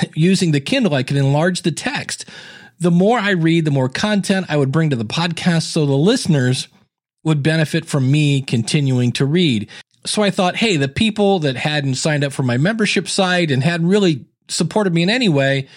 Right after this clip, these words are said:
they might donate a dollar or two." And of course, my ego was telling me, "Hey, it is your birthday." And I used a service called chip in dot com, which I don't believe is still around, to show my progress.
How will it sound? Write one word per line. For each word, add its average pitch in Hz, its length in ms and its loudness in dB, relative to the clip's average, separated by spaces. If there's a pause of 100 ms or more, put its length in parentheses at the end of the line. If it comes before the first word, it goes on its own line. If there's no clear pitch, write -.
(380)
they 202 380 -2
might 170 400 0
donate 160 340 2
a 139 60 2
dollar 160 420 0
or 123 80 2
two." 117 480 0 (460)
And 160 640 0
of - 120 -2
course, 160 300 0
my 147 120 2
ego 165 340 2
was 131 180 2
telling 135 260 -2
me, 139 60 0
"Hey, 156 220 0
it 131 100 2
is 160 140 2
your 117 80 0
birthday." 120 720 0 (640)
And 160 120 -2
I 160 80 0
used 185 380 2
a 175 40 2
service 175 360 0
called 156 280 -2
chip 208 280 -2
in 185 200 4
dot 156 220 -4
com, 156 340 0
which 143 160 -2
I 135 40 0
don't 151 200 -2
believe 147 320 2
is 110 100 0
still 135 220 -2
around, 127 400 0 (400)
to 185 140 4
show 220 280 0
my 208 200 0
progress. 147 800 -2